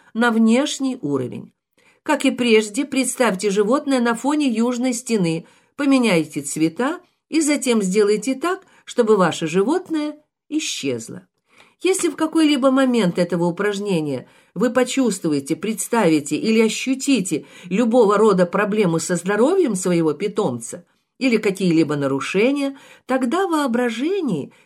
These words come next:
представьте, все вернулось в норму и работает отлично. Как знать, может, это поможет вашему животному поправиться.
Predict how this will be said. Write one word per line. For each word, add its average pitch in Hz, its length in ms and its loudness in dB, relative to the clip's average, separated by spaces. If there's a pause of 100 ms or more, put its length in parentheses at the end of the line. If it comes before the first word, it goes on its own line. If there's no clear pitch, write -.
представьте, 277 880 -4 (160)
все - 340 0
вернулось 262 640 0
в 185 60 -2
норму 147 520 -2 (380)
и 349 120 2
работает 285 760 0
отлично. - 720 -4 (500)
Как 269 200 -2
знать, 262 460 -2 (120)
может, 185 380 2
это 240 180 0
поможет 330 540 -2
вашему 170 360 -2
животному 143 640 -2 (240)
поправиться. 123 760 -6